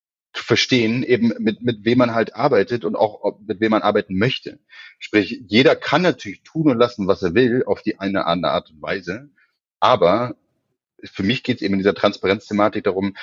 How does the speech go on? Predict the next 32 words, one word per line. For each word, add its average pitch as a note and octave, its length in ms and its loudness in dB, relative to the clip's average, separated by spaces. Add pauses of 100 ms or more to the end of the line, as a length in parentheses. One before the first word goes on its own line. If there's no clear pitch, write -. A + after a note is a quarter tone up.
(160)
ganz A#2 260 2
klar A2+ 280 4
eben G#2 180 4
auch G2 140 4
zu G2+ 100 -8
zeigen, F#2+ 300 2
„Hey, A2+ 240 4
natürlich E3 580 0
machen E2+ 220 -6
wir E2+ 80 0
nicht E2+ 200 -6
alles E2 260 -10
richtig. - 320 -18 (300)
Natürlich E3 520 0
gibt - 160 -2
es A2 100 -6
Punkte, B2+ 360 -2
die G2+ 260 0 (180)
ich G2+ 220 -4
entweder A#2 280 0
nicht A2 220 -2
in G2+ 60 4
der F#2 100 2
Lage A#2 340 2
bin C#3+ 180 -4
zu - 140 -6
ändern, C3+ 440 -8 (280)
oder B2+ 220 4
aber B2 200 4
die, A2 280 -4
die A2 460 2
einfach, A2 320 0